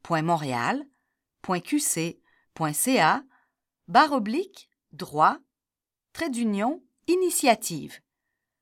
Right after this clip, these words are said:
Vous devez écrire le même titre que dans le formulaire, étape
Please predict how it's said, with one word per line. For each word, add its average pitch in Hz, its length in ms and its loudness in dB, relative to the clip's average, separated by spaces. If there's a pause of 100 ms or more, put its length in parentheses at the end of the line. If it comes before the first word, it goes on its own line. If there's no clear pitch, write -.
(640)
Vous 190 120 -4
devez 262 340 4
écrire 311 460 -2
le 190 160 0
même 320 420 2
titre - 420 -4 (100)
que 226 80 -2
dans 190 200 2
le 170 240 -2 (200)
formulaire, 220 880 -2 (340)
étape 175 380 -4